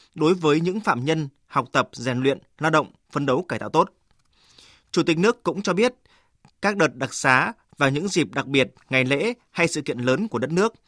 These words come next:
tiếp tục khuyến khích người phạt tù cải tạo tốt để được hưởng chính sách đặc xá. Các đợt đặc xá được thực hiện công khai, minh bạch, hỗ trợ tốt cho những người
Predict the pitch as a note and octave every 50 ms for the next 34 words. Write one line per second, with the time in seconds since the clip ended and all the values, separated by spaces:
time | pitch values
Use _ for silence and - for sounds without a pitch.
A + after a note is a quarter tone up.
0 | _ _ _ _ - A#3 - G#3+ D#3+ D3+ - - - D#3+ F3 E3+ - B3+ - -
1 | _ _ - C#3+ C#3 B2+ - - C3 A#2 - D3 C3+ B2+ A#2 G2+ - _ _ _
2 | - - B2 A2 - C3 A#2+ - - G#3 A#3 B3 - _ _ _ _ _ _ -
3 | C#3+ C#3 C#3 C#3 A#2 D3 C3+ G#2+ G2+ - - C#3+ D#3 - A3+ A#3+ A#3+ - C3+ -
4 | - - A#2 B2 C#3+ G#3+ - _ _ _ _ _ _ _ _ _ _ _ - -
5 | _ _ _ _ - E3+ F3+ F3 D#3+ D3 - - C3+ - - - C3+ B2 C3 D3+
6 | G3 G#3 - _ _ _ E3 E3 D3+ - D#3+ D3 E3 - - - - G3+ G3+ G3
7 | - G3 F#3 F#3 F3+ D3+ - _ F3 F#3 F3+ E3 D#3 C3 - - _ _ _ _
8 | _ - B3+ G#3+ G3+ G3 D3 - - G#3 A#3+ A#3+ - _ - F3 D3 D3+ D3+ F3+
9 | E3+ D3+ C3 A2 F#2